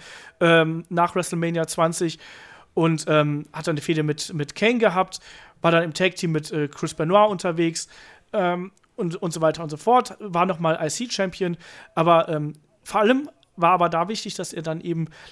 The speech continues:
langsam aber sicher halt eben auch einen Heel-Charakter etabliert hat, ne? Und der, ähm, peu à peu halt eben in die Richtung, ja, ich will World Champion, äh, werden ging. Und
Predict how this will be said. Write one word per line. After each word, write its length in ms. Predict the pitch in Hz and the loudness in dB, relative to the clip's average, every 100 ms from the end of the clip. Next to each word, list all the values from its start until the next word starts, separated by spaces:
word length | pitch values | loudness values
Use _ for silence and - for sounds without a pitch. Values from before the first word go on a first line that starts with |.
| _ | _
langsam 360 | 170 208 208 | 0 2 2
aber 140 | 208 165 | 2 -2
sicher 240 | 165 - | -2 -6
halt 160 | 160 160 | -6 -6
eben 180 | 160 170 | -10 -8
auch 220 | 180 - | -8 -4
einen 200 | 165 160 | -2 -2
Heel-Charakter 760 | 147 240 240 151 139 - 151 | 0 0 0 -2 -4 -4 -6
etabliert 480 | - 156 135 143 - | -4 -6 -4 -6 -6
hat, 180 | - - | -14 -8
ne? 180 | 160 226 | -6 -6
Und 400 | 165 151 - - | -8 -8 -8 2
der, 320 | 151 160 156 - - - _ | 4 4 2 -6 -20 -20 _
ähm, 300 | 160 156 151 - _ - | 2 2 0 -8 _ -2
peu 240 | 196 220 | 2 4
à 40 | 190 | 4
peu 300 | - 190 202 | 2 0 2
halt 220 | 196 202 | 0 0
eben 200 | 196 190 | -4 -2
in 180 | 185 165 | -4 -4
die 180 | 170 | -4
Richtung, 560 | 156 180 - 190 180 170 - - - _ | -2 -2 0 0 2 -2 -6 -20 -20 _
ja, 380 | - 151 143 139 _ _ _ _ | 2 4 4 0 _ _ _ _
ich 220 | - 180 - | -6 -4 4
will 220 | 175 160 | 4 6
World 200 | 185 208 | 4 4
Champion, 480 | - 147 - 139 131 _ _ _ | 0 -8 -6 -10 -10 _ _ _
äh, 60 | 151 | -2
werden 840 | 139 147 143 135 147 147 156 151 | -2 -2 -4 -2 2 2 0 -8
ging. 320 | 165 170 226 - - - _ | -6 -4 -4 -6 -20 -20 _
Und 340 | - 175 170 | -2 -2 -2